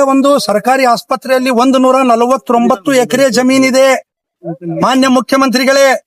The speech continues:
ಒಂದೂರ ನಲವತ್ತೊಂಬತ್ತು ಎಕರೆ ಜಮೀನನ್ನು ಏನು ಉಪ್ಪಿನಕಾಯಿ ಹಾಕ್ತೀರಾ?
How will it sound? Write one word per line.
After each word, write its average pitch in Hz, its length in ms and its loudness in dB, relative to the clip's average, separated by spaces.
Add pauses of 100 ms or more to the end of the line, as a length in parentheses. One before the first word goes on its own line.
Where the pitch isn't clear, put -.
(140)
ಒಂದೂರ 269 340 2
ನಲವತ್ತೊಂಬತ್ತು 262 880 0
ಎಕರೆ 262 320 0
ಜಮೀನನ್ನು 269 880 2 (200)
ಏನು 277 560 2
ಉಪ್ಪಿನಕಾಯಿ 262 680 -2
ಹಾಕ್ತೀರಾ? 240 600 -2